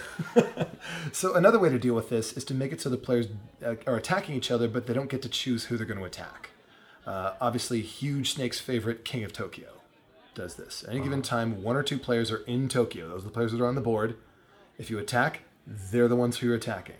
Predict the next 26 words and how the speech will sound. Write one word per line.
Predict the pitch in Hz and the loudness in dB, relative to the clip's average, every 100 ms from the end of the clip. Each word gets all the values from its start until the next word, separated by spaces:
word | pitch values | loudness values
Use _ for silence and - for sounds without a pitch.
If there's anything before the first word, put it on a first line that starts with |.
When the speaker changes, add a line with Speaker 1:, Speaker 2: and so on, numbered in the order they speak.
| - _ - | -20 _ -14
Speaker 1:
If | 85 87 | -14 -2
they | 131 | 2
attack, | 143 - 107 107 - - | 2 0 -2 -4 -10 -10
they're | 107 | -6
attacking | 101 107 98 104 107 - - | -4 -6 -6 -6 -8 -10 -2
everybody | 131 107 113 107 98 95 | 0 2 0 0 -2 -4
else. | - - - - _ _ _ _ _ | -8 -12 -14 -16 _ _ _ _ _
The | 117 | -10
fact | - 131 175 | -2 -2 -2
that | |
you | 147 | -2
don't | 131 131 | 0 0
choose | - 123 110 | 0 0 0
your | 107 | -2
target | - - 123 92 98 | -2 0 0 -2 -6
means | 107 113 107 | -4 -4 -4
you | |
get | 110 - | -6 -4
to, | 98 87 95 | -8 -10 -10
"Roar, | 110 160 196 208 202 160 127 | -4 0 4 8 10 10 8
I'm | 104 | 2
gonna | 110 | -2
smash | 113 131 127 | -2 -2 -2
everybody | 139 123 127 117 | -2 0 2 2
else," | 107 107 - - - - - _ _ _ | 2 0 -8 -18 -20 -20 -20 _ _ _
but | 135 95 - | 0 2 -2